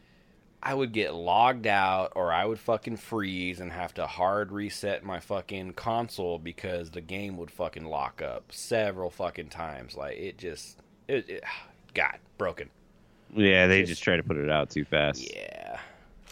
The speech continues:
Speaker 2: So if you, if you had to create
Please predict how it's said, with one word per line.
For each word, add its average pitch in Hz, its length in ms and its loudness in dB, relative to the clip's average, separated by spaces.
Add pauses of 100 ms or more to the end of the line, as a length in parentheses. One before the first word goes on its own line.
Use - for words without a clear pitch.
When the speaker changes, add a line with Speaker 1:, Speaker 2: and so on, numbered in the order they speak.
(500)
Speaker 2:
So 113 180 10
if 101 140 6
you, 135 100 8
if 110 140 4
you 127 120 8
had 131 180 8
to 117 120 6
create 110 640 0